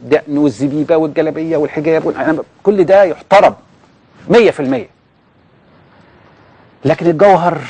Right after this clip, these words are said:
هو ده الإسلام الحقيقي. يعني أعتقد يعني إنه أنا مش راجل دين يعني، بس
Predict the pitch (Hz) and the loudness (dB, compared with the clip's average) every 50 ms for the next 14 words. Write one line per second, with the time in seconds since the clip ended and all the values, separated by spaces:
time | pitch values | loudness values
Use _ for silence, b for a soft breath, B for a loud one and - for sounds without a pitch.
0 | - - - 143 175 175 170 175 170 - - 127 - 180 180 180 175 151 - - | -16 -14 -8 -2 -2 0 0 0 -2 -4 -4 -8 -4 -2 -2 0 -2 -4 -6 -6
1 | 143 135 175 170 170 - 151 - - - - - - 143 127 123 123 113 120 123 | -6 -6 -6 -6 -8 -8 -12 -16 -16 -14 -14 -10 -8 -8 -8 -6 -4 -4 -4 -4
2 | - 196 - - 147 110 117 117 107 110 110 107 107 107 113 107 95 98 95 - | -4 -6 -6 -6 -8 -14 -12 -12 -12 -14 -14 -16 -16 -14 -14 -12 -12 -14 -16 -18
3 | _ _ - 143 147 151 151 127 - - - - - 143 156 151 165 131 120 165 | _ _ -4 -4 -2 -2 -2 -4 -6 -10 -16 -10 -4 -4 -2 -2 -2 -4 -4 -4
4 | 185 165 127 117 123 107 107 117 117 117 - - - | -2 -2 -2 -2 -2 -6 -6 -8 -10 -12 -12 -10 -8